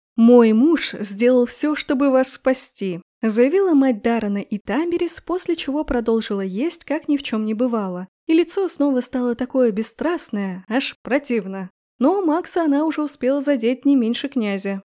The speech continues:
А может и больше. "Спасти? Нас?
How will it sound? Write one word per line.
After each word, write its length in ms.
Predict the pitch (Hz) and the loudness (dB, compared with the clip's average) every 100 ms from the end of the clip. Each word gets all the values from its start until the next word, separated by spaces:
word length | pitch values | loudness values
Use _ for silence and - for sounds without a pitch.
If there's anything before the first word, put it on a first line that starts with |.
| _ | _
А 140 | 214 254 | 0 4
может 280 | 262 277 302 | 4 2 -2
и 20 | |
больше. 520 | 226 214 214 220 208 _ _ | 0 -2 -2 -8 -10 _ _
"Спасти? 880 | - - 285 311 - - 240 233 302 - - | -18 0 4 4 0 -6 -2 -2 -2 -6 0
Нас? 540 | 233 240 269 - - | 2 4 2 0 -8